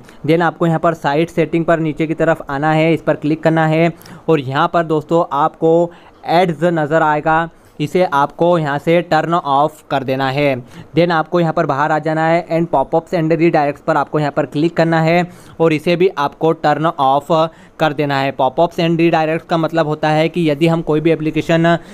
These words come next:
चलाते या यहाँ पर कोई लिंक वगैरह यहाँ पर हमारे से क्लिक हो जाती है तो वो हमें रीडायरेक्ट कर देती है,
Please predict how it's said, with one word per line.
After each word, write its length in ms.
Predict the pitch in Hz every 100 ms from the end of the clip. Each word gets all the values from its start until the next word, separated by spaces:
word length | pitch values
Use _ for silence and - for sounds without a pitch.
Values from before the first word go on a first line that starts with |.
| 190 160
चलाते 340 | 147 147 170
या 180 | 165 156
यहाँ 380 | 165 143 139 147
पर 400 | 165 165 165 156
कोई 180 | 160 170
लिंक 300 | 160 165 170
वगैरह 340 | 175 147 151 156
यहाँ 140 | 151
पर 300 | - 165 175 - - - - - - -
हमारे 320 | 147 147 160
से 140 | 156 175
क्लिक 260 | 165 160
हो 140 | 160 160
जाती 300 | 156 156 160
है 80 |
तो 100 | 165
वो 80 | 170
हमें 240 | 170 170 160
रीडायरेक्ट 640 | 175 170 151 160 - 180 -
कर 140 | 170
देती 360 | 151 156 151 147
है, 220 | 151 135